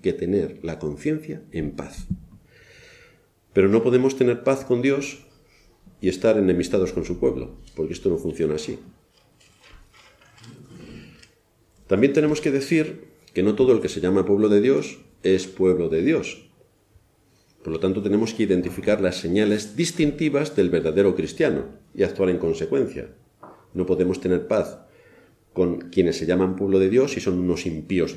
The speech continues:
recalcitrantes. No estamos llamados a eso.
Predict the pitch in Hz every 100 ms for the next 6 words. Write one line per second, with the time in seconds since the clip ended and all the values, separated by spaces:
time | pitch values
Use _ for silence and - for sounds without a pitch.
0 | 82 85 80 76 - 135 143 - 67 -
1 | - _ _ _ - - 90 82 80 80
2 | 76 85 135 - -